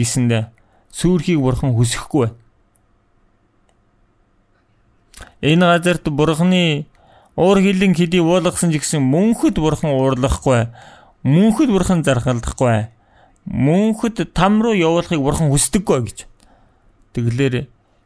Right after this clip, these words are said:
энэ сүнс амьсгалууд сүрэх вэ гэсэндэ Бурхан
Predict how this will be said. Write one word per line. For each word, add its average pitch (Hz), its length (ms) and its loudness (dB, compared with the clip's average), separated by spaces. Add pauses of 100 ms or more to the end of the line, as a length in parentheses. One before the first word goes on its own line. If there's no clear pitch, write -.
(160)
энэ 170 320 2
сүнс 190 320 2
амьсгалууд 165 720 0
сүрэх 190 480 0
вэ 127 160 0
гэсэндэ 143 480 0
Бурхан 170 480 0